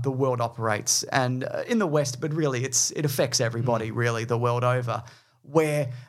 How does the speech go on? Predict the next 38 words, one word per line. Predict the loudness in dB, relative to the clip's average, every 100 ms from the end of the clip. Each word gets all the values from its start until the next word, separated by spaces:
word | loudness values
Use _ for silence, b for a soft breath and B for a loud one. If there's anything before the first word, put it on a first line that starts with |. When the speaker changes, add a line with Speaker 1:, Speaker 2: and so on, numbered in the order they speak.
| B
Speaker 1:
there's | 2 2 2
an | 0
inequality | 0 0 0 2 0 -2
between | -4 -2 0 0
the | 0
rich | 0 0 0
and | 0
the | -2
poor. | 0 0 0 -4 -12 b b b 4
Uh, | 4 4
people | 2 0 2 0
are | 0
unsatisfied | 0 2 2 2 0 2 4 2 0
with | -4 0
their, | 0 0
with | -4 -2
their | 0
day-to-day | 0 0 2 2 2 0
living, | 0 2 0 0
and | 0
they're | 2 2
just | 2 2 2
scraping | 2 2 2 0
by. | 2 2 2
You | 0
know, | 0
m-, | 0 2
they | 0 2
might | 2 2
not | 2
have | 0 2
health | 2 2 0
insurance, | -2 0 2 2 0 0 0
or, | 0 -2 B B B
you | 2
know, | 2
th-, | 2 -2 -8 -10 -12 -6
they, | 0 2